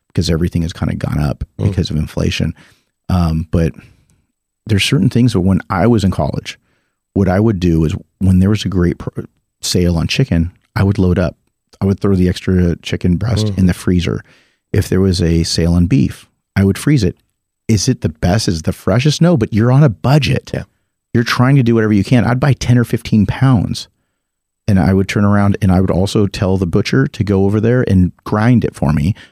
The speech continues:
Speaker 1: and make it into a ground beef. So they just grind it up in the ground beef machine, and then they would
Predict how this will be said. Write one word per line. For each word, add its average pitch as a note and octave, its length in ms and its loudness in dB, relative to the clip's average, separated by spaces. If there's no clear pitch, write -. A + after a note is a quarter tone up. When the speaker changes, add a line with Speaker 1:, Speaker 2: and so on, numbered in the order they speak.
Speaker 1:
and F#2 200 4
make F2 200 2
it - 60 -4
into F2+ 380 0
a E2 60 0
ground F2+ 420 2
beef. - 360 -4
So - 80 -2
they F#2 120 2
just F2+ 200 0
grind F#2 340 0
it F#2+ 80 0
up F#2 160 0
in F#2+ 80 2
the F2+ 80 2
ground F2 240 2
beef F2 180 0
machine, F#2+ 420 2
and F#2 180 2
then F2+ 180 2
they E2+ 100 2
would E2+ 160 0